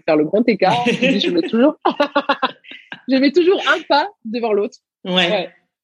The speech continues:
Speaker 1: Ouais, ouais.
Speaker 2: Petit à
Speaker 1: Parce que
Speaker 2: petit.
Speaker 1: c'est ça.
Speaker 2: Mm.
Speaker 1: Je fais pas le grand écart. Je, vraiment, c'est, euh... Lui, je l'appelle tout de suite maintenant.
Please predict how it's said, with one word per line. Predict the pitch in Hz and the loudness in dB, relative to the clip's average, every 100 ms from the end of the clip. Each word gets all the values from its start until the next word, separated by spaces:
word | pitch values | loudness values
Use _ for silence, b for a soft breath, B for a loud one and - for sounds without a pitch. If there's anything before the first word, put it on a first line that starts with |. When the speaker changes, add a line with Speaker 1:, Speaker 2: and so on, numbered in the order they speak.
| _ | _
Speaker 1:
Ouais, | 202 214 | -4 -2
ouais. | 180 | -2
Speaker 2:
Petit | 185 170 | -2 -4
à | |
Speaker 1:
Parce | 165 | 0
que | |
Speaker 2:
petit. | 208 147 - _ _ _ _ _ _ _ | -2 -2 -12 _ _ _ _ _ _ _
Speaker 1:
c'est | 277 | -4
ça. | 226 180 - _ _ _ | 0 -2 -4 _ _ _
Speaker 2:
Mm. | 147 190 | -14 -8
Speaker 1:
Je | 233 233 | -2 0
fais | 262 | 0
pas | 233 302 | 0 0
le | 254 | 2
grand | 214 214 | -2 -2
écart. | 202 190 165 180 | 0 0 0 -2
Je, | 208 147 175 | -8 -8 -2
vraiment, | 247 262 285 | 2 4 2
c'est, | 262 220 | 2 2
euh... | 202 185 180 180 180 _ _ _ _ _ _ _ _ _ 226 | 4 2 2 -2 -6 _ _ _ _ _ _ _ _ _ 0
Lui, | 302 | 2
je | 254 | 2
l'appelle | 240 247 247 | 0 0 -2
tout | 330 | -2
de | 277 | -2
suite | - | -4
maintenant. | 247 247 247 | -6 -4 -4